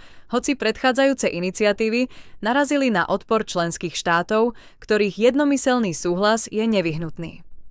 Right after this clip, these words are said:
Spomedzi diskutovaných možností sa zdá, že najväčšiu predbežnú podporu niektorých vlád E U získala daň z online hazardných hier. Odvod vo výške tri percentá z čistého obratu prevádzkovateľov online hazardných hier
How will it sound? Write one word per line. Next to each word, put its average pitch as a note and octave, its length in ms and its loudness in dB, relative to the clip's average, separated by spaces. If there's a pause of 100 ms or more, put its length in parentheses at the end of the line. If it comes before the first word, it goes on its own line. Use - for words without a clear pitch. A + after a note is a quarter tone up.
(680)
Spomedzi C4 560 2
diskutovaných B3 640 2
možností F3+ 640 -2 (240)
sa F#3+ 240 2
zdá, G#3 400 4
že F3+ 160 0
najväčšiu G3 480 0
predbežnú G#3 480 2
podporu G#3 480 0
niektorých G3 560 0
vlád F3+ 320 4 (320)
E C#4 160 2
U D#4 80 2
získala B3 560 2
daň G3+ 320 2 (160)
z - 160 -6
online C4 400 4
hazardných F#3 480 2
hier. E3 320 -4 (920)
Odvod A#3+ 340 4
vo A3 80 4
výške G#3+ 400 0
tri G#3 160 0
percentá B3+ 640 2
z - 80 -8
čistého C#4+ 480 2
obratu G#3+ 400 2
prevádzkovateľov G#3+ 1040 2
online F3 400 2
hazardných F3+ 400 2
hier G#3+ 320 4